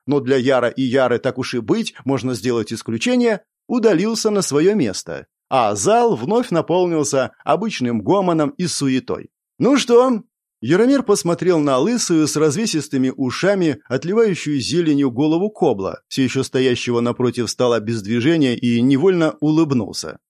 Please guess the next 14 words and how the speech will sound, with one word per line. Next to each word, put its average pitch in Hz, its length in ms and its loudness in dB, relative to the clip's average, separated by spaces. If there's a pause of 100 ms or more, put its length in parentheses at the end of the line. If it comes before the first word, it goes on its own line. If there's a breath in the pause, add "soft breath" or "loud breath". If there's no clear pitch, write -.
(120)
«Чего 247 280 2
застыл? 156 540 2 (100)
Давай, 226 460 4
голова 165 440 4
босиком, 139 500 0
проходи 202 400 0
к - 40 -4
столу, 185 300 2
перекуси. 139 600 -2 (180)
Эй, 208 220 4
трактирщик, 185 680 0 (140)
ужин 214 380 4
нашему 143 380 2
другу!» 120 380 -2